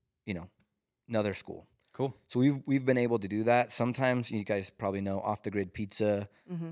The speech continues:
Speaker 1: Sid from Slow River. He's the president of the sif, which is the Southern Idaho Food Trucks. But they'll be like, "Hey, these guys had something, ha-, you know, somebody already paid for it, and the wedding, you know, didn't happen or something happened,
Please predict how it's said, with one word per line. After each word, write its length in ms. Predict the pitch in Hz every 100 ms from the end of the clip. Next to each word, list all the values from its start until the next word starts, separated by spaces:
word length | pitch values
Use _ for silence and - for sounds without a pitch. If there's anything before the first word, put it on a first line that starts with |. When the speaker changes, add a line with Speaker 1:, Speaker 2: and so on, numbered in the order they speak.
| 175
Speaker 1:
Sid 360 | - 107 107
from 180 | - 104
Slow 260 | - 107 104
River. 340 | 104 101 101
He's 260 | 98 107 98
the 280 | 98 90 90
president 460 | - 104 104 101 98
of 180 | 101 92
the 120 | - 87
sif, 460 | - 104 101 -
which 180 | 90 -
is 120 | 90
the 180 | - 92
Southern 580 | 90 - - - 98 98
Idaho 220 | 98 98
Food 180 | 92 104
Trucks. 260 | - 107 - - - - -
But 100 | - 110
they'll 140 | 131
be 140 | 127
like, 220 | 110 98 -
"Hey, 180 | 120
these 300 | 107 110 139
guys 300 | 127 120 107 -
had 500 | 110 104 101 101 -
something, 380 | - 123 110 101
ha-, 160 | 104 - _ _ _ _ -
you 80 |
know, 180 | 110 95 -
somebody 240 | - 135
already 140 | 117 104
paid 220 | 113 113
for 140 | - 165
it, 120 | 185 _ _ _ _ _ -
and 200 | 95 92
the 40 |
wedding, 460 | 98 107 104 101 113 _ -
you 100 | 107
know, 120 | 92
didn't 240 | 90 120 98
happen 300 | 107 110 101
or 60 |
something 240 | 92 120 113
happened, 340 | 120 139 147